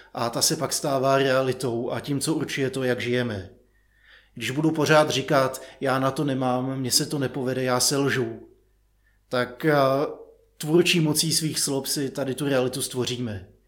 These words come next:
Když ale budeme říkat: "Bůh je s náma, Bůh nás má rád, Bůh nás chce provést k tomu, aby jsme rostli, aby jsme ho poznávali víc," tak to může přinést mnohem víc požehnání. Prohlašováním Boží pravdou nad svými životy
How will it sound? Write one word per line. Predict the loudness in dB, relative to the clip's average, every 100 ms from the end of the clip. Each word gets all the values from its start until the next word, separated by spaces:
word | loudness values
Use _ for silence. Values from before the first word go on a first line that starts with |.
| _ _ _ _ _ -10
Když | -4
ale | -4 -2
budeme | -2 0 0
říkat: | -2 -2 -2 -2
"Bůh | -4 -2
je |
s | -2 -2
náma, | -2 -4 -6 -8 -16 -16
Bůh | -12 -6
nás | -4 -4
má | -4 -4
rád, | -2 -4
Bůh | -4 -4
nás | -4
chce | -2 -4
provést | 2 2 4 4 0 -4 -18 -16
k | -2
tomu, | 0 2
aby | 2
jsme | 0 2 0 0 -4 -10 -6
rostli, | 0 0 0 -2
aby | -2
jsme | -2 -2
ho | -4
poznávali | -4 0 0 2 0 -2
víc," | -4 -4 -4 -4 -10 _ _ -20 _ -18
tak | -10
to | -6
může | -4 -4
přinést | -4 -4 -4
mnohem | -4 -2 -4
víc | -6
požehnání. | -6 -4 -2 -4 -4 -6 -8 -12 _ _ _ _ _ _ _ _ _ _ _ _ 0
Prohlašováním | 4 4 4 6 4 4 2
Boží | 0 2 0
pravdou | 4 2 4 4 4 0
nad | -2
svými | -2 0 2
životy | 2 0 0 0 -2